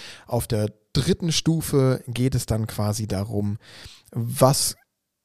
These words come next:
hättest du dir gewünscht und was bietest du jetzt an?“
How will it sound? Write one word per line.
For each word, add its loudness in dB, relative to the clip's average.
hättest 4
du 4
dir 4
gewünscht 2
und 0
was -2
bietest 0
du 4
jetzt 0
an?“ 0